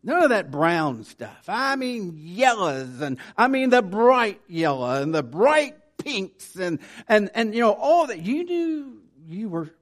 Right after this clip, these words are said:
somewhere different. You, you knew you were there, and you kinda looked around, and, and you got into church, and the men sat on this side.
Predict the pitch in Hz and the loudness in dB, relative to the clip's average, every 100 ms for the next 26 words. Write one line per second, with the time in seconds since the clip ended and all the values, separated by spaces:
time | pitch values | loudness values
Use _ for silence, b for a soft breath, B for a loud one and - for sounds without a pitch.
0 | _ _ - 156 135 127 110 196 - 480 | _ _ -4 -4 -2 -6 -6 -10 -10 -10
1 | - _ _ _ b b b b 160 254 | -12 _ _ _ b b b b 0 0
2 | 240 196 220 220 220 240 240 220 208 202 | 0 0 0 2 2 0 0 -2 -2 -2
3 | 202 196 160 B B 180 220 240 247 233 | 4 4 4 B B 2 4 4 4 2
4 | 196 185 165 - 180 208 190 247 208 220 | 2 2 -2 -6 -2 -2 0 0 2 0
5 | 196 202 226 247 202 - B 190 190 214 | 0 -2 -2 -2 -4 -4 B 0 4 4
6 | 247 226 196 - 233 269 247 175 - B | 4 -2 -2 2 4 4 0 -4 -4 B
7 | 165 170 170 247 170 156 - 160 127 123 | 0 2 2 2 0 0 -2 -4 -4 -6
8 | 220 - - | -8 -12 -20